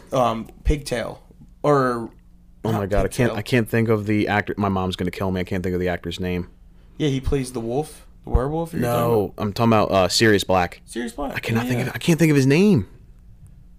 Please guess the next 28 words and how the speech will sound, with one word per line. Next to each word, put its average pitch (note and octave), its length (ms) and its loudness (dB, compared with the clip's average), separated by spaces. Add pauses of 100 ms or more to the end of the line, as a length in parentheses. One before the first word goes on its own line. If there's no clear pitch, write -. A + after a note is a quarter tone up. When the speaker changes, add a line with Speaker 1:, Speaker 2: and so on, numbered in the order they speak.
(1300)
Speaker 1:
I G3 80 4
know A3 80 4
Speaker 2:
Oh D#3 40 6
Speaker 1:
what C3 60 2
you're B2+ 80 0
Speaker 2:
my, A#2+ 80 -2
Speaker 1:
talking A2+ 160 0
about, A2+ 240 -4
Speaker 2:
I A#2 40 2
Speaker 1:
though. A2+ 60 -4
Speaker 2:
can't. A2+ 160 2 (540)
Anyway, A2 360 0 (140)
like, A2 220 4
that A#2+ 240 6
was, B2 260 4
like, G2 160 0
the F#2+ 100 -2
start - 720 4 (340)
of E2+ 640 -2 (460)
Harry G2 240 2
Potter, F2 500 2 (160)
Harry G2+ 220 2
Potter F#2 360 0
turning F#2+ 400 0
into F2+ 480 -2
a F2 80 -2
darker F#2 480 0
movie. F2+ 400 0